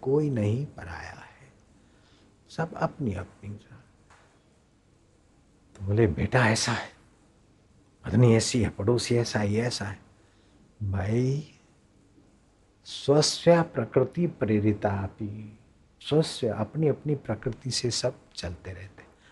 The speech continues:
अपने अपने। ज्ञान साक्षात्कार होने के बाद भी, सच्चिदानंद का दर्शन करने के बाद भी, ज्ञानियों की भी अपनी अपनी प्रकृति के अनुसार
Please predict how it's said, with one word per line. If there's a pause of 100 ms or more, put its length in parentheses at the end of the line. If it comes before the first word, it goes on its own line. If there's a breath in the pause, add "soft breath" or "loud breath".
(160 soft breath)
अपने
अपने। (1160 soft breath)
ज्ञान
साक्षात्कार
होने
के
बाद
भी,
सच्चिदानंद
का
दर्शन
करने
के
बाद
भी,
ज्ञानियों
की
भी (100)
अपनी
अपनी
प्रकृति
के
अनुसार